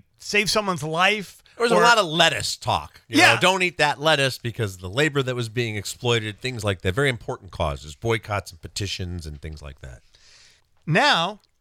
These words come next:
Speaker 1: fictional characters
Speaker 2: Yeah.
Speaker 1: are being petitioned to bring back to life. Richard Roeper, please explain.
Speaker 2: Well, you know, Ro, there are a lot of us who will read a book or watch a T V series or a movie, and when it ends, if we don't like the ending, we say, "Well, I didn't really care for the ending of that." And then we get on with our lives. There are other people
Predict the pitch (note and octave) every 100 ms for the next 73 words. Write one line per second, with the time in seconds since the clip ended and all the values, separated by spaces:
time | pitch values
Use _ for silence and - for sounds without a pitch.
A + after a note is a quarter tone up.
0 | _ _ _ - G#3+ - B3 G#3+ - A#3
1 | E3+ - - - - _ D#2 - _ _
2 | _ _ F#3 F3+ E3 F#3+ F3 E3+ - F#3
3 | G3 E3+ C#3+ E3 A3+ G3+ G3+ - - G3
4 | D#3 C3+ - - _ _ _ E4+ C#4 B3+
5 | A#3 A#3+ - D#4 G3 - F3 D#3+ D#3 -
6 | _ _ A3+ A#3+ B3+ B3 A#3+ A#3+ G#3+ G#3
7 | A3 B3 G#3+ F#3+ - C#3+ A#2 G#2 F#2 F2
8 | E2 B2 D3 B2+ C3+ - F#2 D#2+ D#2 G2+
9 | C#3 A#2 - B2 A#2 A2 - A#2+ A#2 A2+
10 | A2+ F#2+ F2 E2+ F#2 A#2+ A2 G#2+ G#2 A2
11 | G#2+ D3 E3+ D3+ A2 B2+ E3 D3 C#3+ -
12 | A2+ A#2+ A#2 A2+ G#2+ G#2+ A#2+ A2 C#3 F3+
13 | F3 C#3+ A2 - E2+ - D#2 D#2 D2 D2+
14 | D2 D#2+ C#3+ A#3+ A#3 G#3+ F#3+ D#3+ D#3 C3
15 | F#2 F#3+ C4 F4+ F#4+ A#3+ G#3+ - F3+